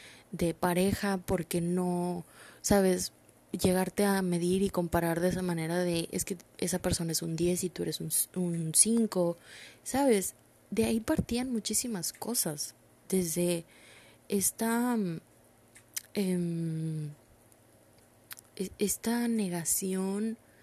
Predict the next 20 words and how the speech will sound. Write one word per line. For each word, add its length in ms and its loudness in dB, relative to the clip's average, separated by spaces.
de 160 0
mi 160 -2
cuerpo, 640 -4
de 80 0
lo 160 -4
que 140 -6
yo 220 0
era. 380 -6
Y 160 4
hoy 140 4
en 120 -2
día 120 0
me 140 -2
da 120 -2
mucha 320 -4
ternura 600 -4
mi 140 -4
cuer-, 280 -2
mi, 300 -2
mi, 520 -4